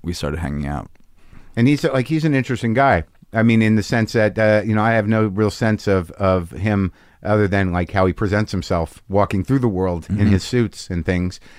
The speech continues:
Speaker 2: But what I realized, um, you know, before you came over was that,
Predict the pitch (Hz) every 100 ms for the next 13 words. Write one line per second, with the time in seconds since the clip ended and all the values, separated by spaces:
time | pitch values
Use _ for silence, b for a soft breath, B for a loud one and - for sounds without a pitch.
0 | B B B 123 127 135 127 120 135 147
1 | 127 104 98 104 98 92 87 78 - _
2 | _ _ _ _ _ _ - 101 101 127
3 | 110 98 107 110 135 120 101 90 101 95